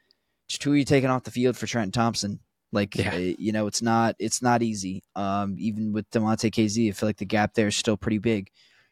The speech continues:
Speaker 1: Sure, they can use him in some, some three safety sets. Like, I'm, I'm sure that's possible, but, um,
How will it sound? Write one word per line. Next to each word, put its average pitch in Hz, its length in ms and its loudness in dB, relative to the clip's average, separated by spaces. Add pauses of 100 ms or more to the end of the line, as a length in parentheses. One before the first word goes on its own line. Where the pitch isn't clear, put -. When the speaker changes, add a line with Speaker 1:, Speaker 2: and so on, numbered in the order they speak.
Speaker 1:
Sure, 269 140 4
they 175 120 4
can 156 120 0
use 143 180 0
him 131 100 -4
in 131 80 -4
some, 113 380 -4
some 117 200 -2
three 113 200 0
safety 110 320 2
sets. - 640 0
Like, 90 240 -2
I'm, 98 160 -2
I'm 95 140 -6
sure 107 200 -2
that's 98 180 -2
possible, 104 540 -2
but, 98 260 -4 (440)
um, 104 420 0